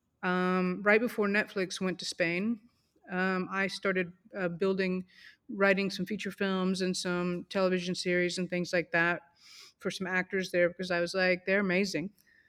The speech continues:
They're absolutely incredible actors. I wanna work with them.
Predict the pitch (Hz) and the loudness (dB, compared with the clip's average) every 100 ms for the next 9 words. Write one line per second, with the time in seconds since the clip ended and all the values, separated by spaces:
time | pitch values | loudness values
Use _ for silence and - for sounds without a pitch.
0 | - 180 185 185 175 - 208 185 185 - | -2 4 4 4 -6 -4 0 2 2 -2
1 | 202 180 - 185 185 180 165 165 185 185 | -4 -4 -2 -2 -2 -2 -4 -6 -6 -6
2 | 190 - - - - 190 196 190 170 175 | -6 -16 -20 -12 0 2 4 4 4 4
3 | 180 208 185 160 160 175 214 | 2 -4 -4 0 2 0 -2